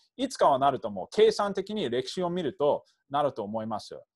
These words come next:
金の価格は大体まあ五千ドルぐらいに近くになると。それで今の価格を見ると、これはもう二、三倍ぐらい上がると思います。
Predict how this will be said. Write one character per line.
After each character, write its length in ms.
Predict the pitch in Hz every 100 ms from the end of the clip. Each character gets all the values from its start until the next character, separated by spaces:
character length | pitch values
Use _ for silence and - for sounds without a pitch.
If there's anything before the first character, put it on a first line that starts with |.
| _ - 185
金 200 | - 214
の 80 | 175
価 120 | 120
格 220 | 131 117 147
は 300 | 175 104 104
大 240 | 151 202
体 320 | 196 214 208 214
ま 360 | 208 208 190
あ 60 | 127
五 160 | 120 160
千 180 | 147
ド 100 | 135
ル 100 | 135
ぐ 100 | 139
ら 100 | 139
い 20 | 92
に 60 |
近 180 | - 113
く 80 | -
に 80 | 92
な 100 | 92
る 80 | 85
と。 140 | 98 _ _
そ 140 | -
れ 80 | 233
で 120 | 233
今 140 | 247 226
の 80 | 160
価 140 | 151
格 240 | 156 175
を 60 | 165
見 120 | 185
る 80 | 147
と、 140 | 110
こ 100 | 98
れ 80 | 131
は 140 | 143 131
も 80 |
う 20 | 127
二、 300 | 139 135 131
三 240 | 143 143
倍 160 | 135 135
ぐ 80 |
ら 120 | 110 82
い 60 | -
上 60 | 104
が 100 | 107
る 100 | 107
と 100 | 95
思 180 | 87 87
い 40 |
ま 120 | 85
す。 180 | -